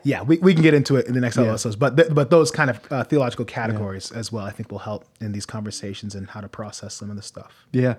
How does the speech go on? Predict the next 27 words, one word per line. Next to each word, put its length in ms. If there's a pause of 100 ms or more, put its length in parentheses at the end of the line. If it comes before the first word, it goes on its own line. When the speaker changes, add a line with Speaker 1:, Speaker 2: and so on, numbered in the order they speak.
(160)
Speaker 2:
which 160
leads 180
us 120
to 80
the, 100
what 160
we'll 80
talk 160
about 220
second, 340
which 160
is 120
the 180
experience. 760
We, 360
Speaker 1:
Yeah. 320
Speaker 2:
we 100
all 140
come 260
into 140
these 160
conversations 640
with 100
our 80
own 140
experiences. 580
Speaker 1:
Yes. 360